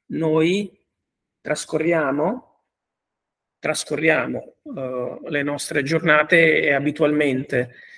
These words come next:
e, e dentro il quale si risolvono, eh, in buona parte le nostre esistenze, senza che,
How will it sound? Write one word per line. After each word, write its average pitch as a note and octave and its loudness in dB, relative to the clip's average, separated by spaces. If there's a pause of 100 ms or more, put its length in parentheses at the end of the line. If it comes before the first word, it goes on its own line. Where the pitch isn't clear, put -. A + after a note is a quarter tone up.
(400)
e, D3 6
e E3 2
dentro F3+ 4
il F#3 -2
quale F#3 4
si - 0
risolvono, D#3+ 0 (120)
eh, B2+ -6 (800)
in D3 -4
buona D#3 2
parte C#3+ 0
le C3+ 0
nostre C3 -2
esistenze, E3+ 2
senza A3 4
che, F#3 4